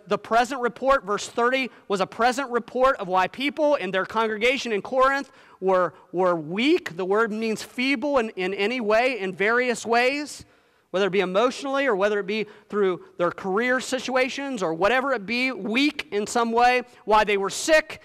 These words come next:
and why they had died prematurely. It wasn't rampant meningitis or whatever the immediate,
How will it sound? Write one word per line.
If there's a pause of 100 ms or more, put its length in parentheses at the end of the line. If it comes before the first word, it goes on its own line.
(160)
and
why
they
had
died
prematurely. (1400)
It
wasn't (380)
rampant
meningitis
or
whatever
the
immediate,